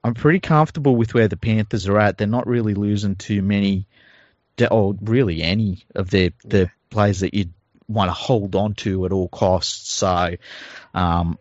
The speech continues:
Speaker 1: and I'm comfortable with Cleary as the coach. I think he needs to adjust things, but that's part of being a coach.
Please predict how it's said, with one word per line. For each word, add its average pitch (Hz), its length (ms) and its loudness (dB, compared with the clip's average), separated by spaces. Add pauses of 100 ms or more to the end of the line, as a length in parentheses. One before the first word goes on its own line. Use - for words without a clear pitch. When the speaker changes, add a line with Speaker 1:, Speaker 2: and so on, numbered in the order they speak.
Speaker 1:
and 104 140 2
I'm 92 80 -2
comfortable 113 480 2
with 101 180 4
Cleary 107 500 4
as 92 140 0
the - 60 -8
coach. 104 360 2
I 95 60 4
think 104 200 -2
he 104 80 2
needs 101 340 0
to 101 280 4 (320)
adjust 101 460 2
things, 107 220 0
but 90 160 -2
that's 98 180 0
part 95 300 0
of 90 140 -4
being 98 220 0
a 90 60 -2
coach. 95 580 -2